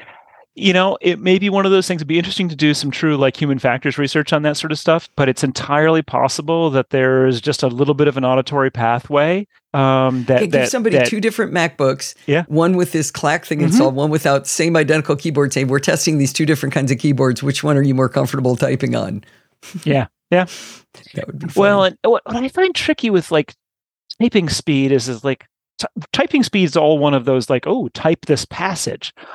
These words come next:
Speaker 1: Well, I don't know how to do that. Like, uh, you know, that's something from high school, you know, where you would actually type a piece, you know, type something from one piece of paper onto, into a typewriter. So, like, I compose. Like, I can never tell you how fast I type because it's how fast I'm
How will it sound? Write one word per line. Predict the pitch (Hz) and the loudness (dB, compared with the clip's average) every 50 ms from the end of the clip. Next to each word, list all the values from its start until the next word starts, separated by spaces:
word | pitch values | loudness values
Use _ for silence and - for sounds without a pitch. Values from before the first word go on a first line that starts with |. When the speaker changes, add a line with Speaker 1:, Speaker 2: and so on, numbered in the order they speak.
| - - - - - - | -20 -20 -20 -20 -10 -8
Speaker 1:
Well, | - 698 - | -6 -2 0
I | 427 | 2
don't | 453 453 440 | 2 4 4
know | 403 269 | 4 2
how | 156 156 190 | 4 2 2
to | 185 160 135 | 2 2 0
do | 107 131 139 135 123 | -2 -4 -4 -4 -2
that. | - 123 104 107 151 262 302 | -2 -2 -2 0 -2 0 2
Like, | 220 208 202 _ - - | 2 2 2 _ -6 -8
uh, | - - - - | -6 -10 -10 -10
you | 220 214 208 | -10 -8 -8
know, | 208 | 0
that's | 185 240 269 285 - | 2 2 0 2 0
something | - 254 233 247 254 | 0 2 2 2 2
from | - 240 226 | 0 0 -2
high | 190 220 277 311 | 2 2 2 2
school, | - - - - 151 135 107 - _ _ | 2 -2 -2 0 2 2 0 -2 _ _
you | - 143 | -2 0
know, | 139 123 | 2 2
where | 131 135 | 2 2
you | 131 135 | 4 2
would | 135 131 | 2 2
actually | 127 131 - - 151 143 | 0 -2 -2 -4 -4 -4
type | - - - - 170 170 - - - - - | -4 -4 -2 0 0 0 0 -4 -10 -8 -8
a | 147 | -6
piece, | _ - 190 180 156 - | _ -2 -2 -2 -2 -2
you | - 156 | -2 -2
know, | 139 123 | -2 -2
type | - - - - - - | -2 -6 -8 -10 -8 -2
something | - 175 160 143 160 147 135 | -2 -4 -2 -2 -4 -2 -2
from | 147 139 135 139 147 147 | -2 -2 -2 -2 -4 -2
one | 147 147 156 156 147 | 0 0 0 0 -2
piece | 160 151 - | -4 -6 -2
of | - | 0
paper | 151 143 139 - 151 143 | 0 0 2 2 0 0
onto, | 143 143 156 147 135 147 | 0 0 -2 -2 -2 -2
into | 147 143 143 139 | -4 -4 -4 -4
a | 135 | -6
typewriter. | - 143 143 139 160 160 - 151 127 - - - - - - - - _ _ | -6 -10 -4 -2 -2 0 0 0 -2 -2 -6 -14 -12 -12 -14 -16 -18 _ _
So, | - - 190 175 | -2 0 0 2
like, | 180 185 - - - | 2 0 0 -2 -4
I | 247 285 | -2 -2
compose. | - 294 240 - - 269 349 349 311 120 - _ - - - - - 190 | -2 -2 -4 -2 -2 0 0 2 0 -2 -4 _ -8 -8 -6 -4 -2 -2
Like, | 202 - 170 | 0 0 0
I | 185 | -2
can | - - 240 | 0 0 2
never | 262 302 302 320 | 2 2 2 0
tell | - - - 196 233 | -6 -4 -2 -2 -2
you | 226 190 | 0 0
how | 160 156 | -2 -2
fast | - - - 131 156 240 - - | -2 -4 -6 -4 -4 -4 -2 -2
I | 135 120 | -2 -2
type | - - - 110 117 135 - _ | -2 -4 -8 -6 -6 -6 -6 _
because | - 160 - - 170 135 | -4 -2 0 0 0 0
it's | 165 - | 0 -2
how | - 180 185 | 0 -2 0
fast | - 196 196 196 - - | 2 2 0 0 0 0
I'm | 190 190 185 180 | -2 -2 -2 -8